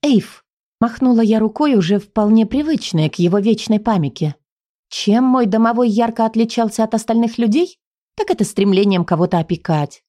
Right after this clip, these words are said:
Так уж вышло, что под его началом были только Лигурмелла, Шаля и я. Поэтому у первой был свой маленький террариум в каждой комнате, где для нее всегда стояла свежая вода,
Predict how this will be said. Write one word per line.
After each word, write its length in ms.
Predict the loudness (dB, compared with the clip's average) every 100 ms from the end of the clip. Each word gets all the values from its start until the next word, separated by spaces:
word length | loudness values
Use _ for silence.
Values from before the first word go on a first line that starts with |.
| _ _ _ -2
Так 200 | -2 -2
уж 160 | -2
вышло, 320 | -2 -2 0
что 180 | -2 -2
под 160 | -4 -2
его 220 | 0 0
началом 500 | 0 0 0 2 2
были 160 | 2 0
только 340 | 0 -4 0
Лигурмелла, 640 | 0 2 2 0 0 0
Шаля 420 | -2 -2 -2 -2 -2
и 80 | 0
я. 360 | 2 0 -2 -8 _ _ _ _ _
Поэтому 400 | -2 0 2 2
у 60 | 2
первой 340 | 0 0 0
был 240 | 2 0
свой 200 | 0 0
маленький 440 | 2 2 0 -2 -2
террариум 560 | 0 0 0 0 -4
в 80 | -6
каждой 320 | -4 -2 -2
комнате, 640 | -4 -2 0 -2 -2 -4 -4 _ _ _
где 180 | -2 0
для 160 | 2 2
нее 240 | 2 0
всегда 340 | -2 -2 0
стояла 400 | 0 0 2 2
свежая 440 | 0 0 0 2 0
вода, 400 | 0 0 -2